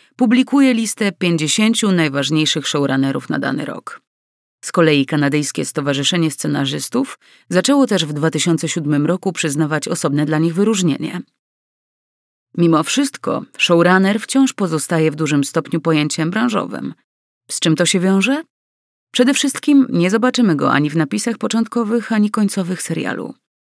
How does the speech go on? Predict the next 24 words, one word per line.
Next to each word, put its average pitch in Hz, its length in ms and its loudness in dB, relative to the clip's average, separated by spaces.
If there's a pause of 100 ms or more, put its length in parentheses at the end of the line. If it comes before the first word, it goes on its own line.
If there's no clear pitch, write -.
(580)
Nie 214 120 2
znaczy 147 320 2
to, 143 220 -2
że 160 120 -2
nazwisko 143 480 -2
showrunnera 143 560 0
zostanie 160 400 -4
przed 165 200 -4
nami 180 240 2
ukryte. - 540 -6 (880)
Zwykle 147 520 0
w 139 80 -8
napisach 139 460 0
początkowych 160 720 -2
znajdziemy 156 480 0
go 156 120 2
jako 147 300 -2
producenta 160 720 -2
wykonawczego. - 800 -4 (1500)
Przy - 160 -4
tym 175 180 2
to 156 120 0
ważne, 131 540 0 (240)
seria 233 540 0